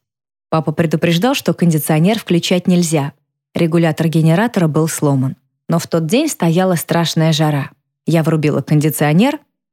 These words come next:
и машина сдохла. Мы стояли, прибившись к обочине, мобильных телефонов тогда не было, и тут подъехала полиция. Увидев нас с нашими причёсками, одеждой и макияжем, они просто промолчали.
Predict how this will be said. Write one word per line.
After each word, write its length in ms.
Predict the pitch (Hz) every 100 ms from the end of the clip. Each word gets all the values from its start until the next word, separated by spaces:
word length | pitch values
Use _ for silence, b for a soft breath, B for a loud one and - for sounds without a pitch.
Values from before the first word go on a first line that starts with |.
| _ _
и 60 | 190
машина 420 | 185 180 294 254
сдохла. 500 | 143 156 151 - - _ _ _ _ _
Мы 140 | - 165
стояли, 480 | - 160 160 156 151
прибившись 600 | 175 170 160 - 165 -
к 60 |
обочине, 640 | 170 185 277 - 147 147 - _
мобильных 420 | 156 147 143 147
телефонов 500 | - 151 151 139 143
тогда 280 | - 156 151
не 160 | 175 254
было, 300 | 165 135 151 _ _ _ -
и 80 | 226
тут 200 | 311 -
подъехала 540 | 180 170 170 - 151
полиция. 720 | - 151 143 - - 139 - _ _ _ _ _ _ _ -
Увидев 420 | 170 175 165 165
нас 240 | 170 160 -
с 160 | -
нашими 320 | 165 156 160 151
причёсками, 680 | 165 156 160 147 - 147 143
одеждой 560 | 165 147 151 143 151
и 120 | -
макияжем, 760 | 156 156 160 160 226 226 151 139 _
они 180 | - 156
просто 320 | 156 165 -
промолчали. 720 | 156 156 160 156 - 127 131